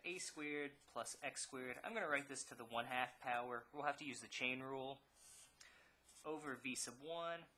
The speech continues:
plus, and then the same thing. We've got b squared plus c minus x squared, all of that raised to the one half power over v sub two. And now I'm just gonna start taking a derivative here.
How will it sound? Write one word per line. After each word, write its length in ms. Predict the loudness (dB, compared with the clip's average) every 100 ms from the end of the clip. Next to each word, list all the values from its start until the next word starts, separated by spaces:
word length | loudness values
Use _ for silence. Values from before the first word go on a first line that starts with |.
| _ -20 -20 -20 -20 _ 4
plus, 240 | 4 4
and 100 | 0
then 80 | -2
the 60 |
same 260 | 0 0 0
thing. 400 | -2 -4 -4 -6
We've 180 | -10 -4
got 420 | 0 2 2 0 -6 -20 -20 -20 -20 _ -20 -20 -14 -8
b 140 | -4
squared 680 | -4 -4 -2 -2 0 0 -2 -8 -20 -8
plus 500 | -2 0 0 -2 -6 -8 -18 -20 -20 -8
c 320 | -4 -2 0
minus 440 | 2 2 0 -4 -6 -2
x 400 | -2 -2 -6 -6 -10
squared, 680 | -8 -6 -4 -2 0 -2 -4 -8 0
all 180 | 4 4
of 120 | 4
that 220 | 2 2 0
raised 320 | -2 -4 -6
to 80 | -8
the 80 |
one 200 | -2 0 2
half 160 | 0 0 -4
power 460 | 0 0 0 -4 -6 -14 -18 -18 -20 -20 -12 -6
over 400 | -4 -4 -6 -6 -12 -20 -20 -18 -6
v 120 | -2
sub 180 | -2 -2
two. 360 | -4 -4 -6 -8 -12 _ -20 -20 -20 -20 -20 -6
And 100 | 2
now 180 | 8 8
I'm 100 | 8
just 160 | 6 2
gonna 120 | 4
start 280 | 6 6 4
taking 320 | -2 0 -2
a 40 |
derivative 520 | 0 2 2 2 -4
here. 340 | -6 -6 -6